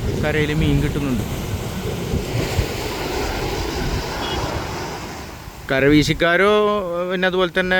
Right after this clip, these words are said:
ഇവിടെ വഞ്ചിയിൽ പോകുന്നവരാരെയും കാണുന്നൊന്നുമില്ല. ചെറുവഞ്ചിക്കാരൊന്നും കാണില്ല, എല്ലാം ബോട്ടുകളാണ്. ഒരു പക്ഷേ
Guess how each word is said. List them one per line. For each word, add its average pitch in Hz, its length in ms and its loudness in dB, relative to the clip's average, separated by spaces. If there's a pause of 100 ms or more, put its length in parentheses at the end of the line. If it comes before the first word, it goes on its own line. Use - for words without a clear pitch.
ഇവിടെ 175 220 2
വഞ്ചിയിൽ 170 320 2 (140)
പോകുന്നവരാരെയും 170 680 2
കാണുന്നൊന്നുമില്ല. 139 540 2 (1120)
ചെറുവഞ്ചിക്കാരൊന്നും 160 720 4
കാണില്ല, 156 300 4
എല്ലാം 143 160 2 (100)
ബോട്ടുകളാണ്. 147 540 2 (4000)
ഒരു 127 140 0
പക്ഷേ 156 220 4